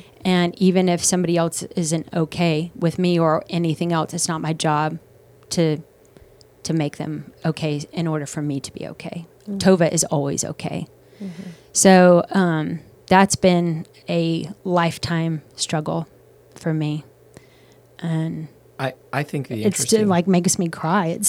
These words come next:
Speaker 1: sca-, like,
Speaker 2: Oh.
Speaker 1: how scared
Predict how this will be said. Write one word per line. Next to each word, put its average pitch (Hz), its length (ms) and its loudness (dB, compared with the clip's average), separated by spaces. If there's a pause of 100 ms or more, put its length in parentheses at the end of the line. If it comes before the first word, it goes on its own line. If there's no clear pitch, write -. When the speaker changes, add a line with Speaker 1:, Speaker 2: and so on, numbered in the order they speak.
(120)
Speaker 1:
sca-, 214 360 4
like, 208 240 4
Speaker 2:
Oh. 190 120 -8
Speaker 1:
how 202 400 4
scared 202 880 2